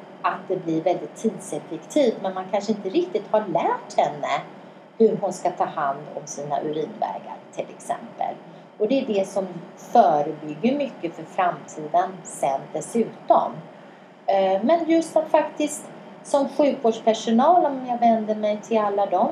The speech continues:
nu, att, att om man nu har, eh, en patient som kanske är en, som har diabetes i botten kanske, till exempel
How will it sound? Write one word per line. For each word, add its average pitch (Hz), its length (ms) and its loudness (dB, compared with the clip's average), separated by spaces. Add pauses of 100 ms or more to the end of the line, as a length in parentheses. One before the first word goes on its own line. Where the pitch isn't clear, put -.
nu, 214 200 2
att, 196 140 -2 (340)
att 202 140 -4
om 196 100 -2
man 196 140 -4
nu 240 220 0
har, 277 260 4 (600)
eh, 233 520 6
en 226 80 4
patient 185 600 2
som 196 200 -4
kanske 202 300 0
är 160 40 2
en, 156 60 -4 (1040)
som - 140 -4
har 143 100 0
diabetes - 720 -4
i 254 40 -2
botten 294 500 0
kanske, 294 460 0 (480)
till 262 120 -2
exempel 277 500 0